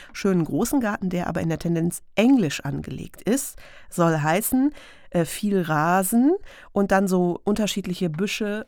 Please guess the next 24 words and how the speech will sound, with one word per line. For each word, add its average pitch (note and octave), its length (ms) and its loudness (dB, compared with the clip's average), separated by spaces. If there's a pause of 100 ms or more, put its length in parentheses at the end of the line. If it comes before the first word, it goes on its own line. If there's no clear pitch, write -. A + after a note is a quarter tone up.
ähm, F3+ 340 -4
drumherum, F#3 680 -4
die F3 340 -6
unterschiedlich F3 640 -6
blühen G#3+ 560 -2
übers D3 440 -6
Jahr F3+ 340 0 (400)
und G3 220 -2
ein F#3+ 80 -4
paar F3 180 -4
Stauden G3+ 800 -2 (300)
so F3+ 260 2
dazwischen E3+ 640 -2
geworfen. A#3+ 580 0 (400)
Das F#3+ 340 2
hat F3+ 240 -2
den F3+ 160 2
Vorteil, B3+ 600 -2
dass, - 460 -4
wenn E3+ 200 -2
man E3 160 -2
den D3+ 160 -2
Rasen F#3 480 0
mäht, F#3 400 -4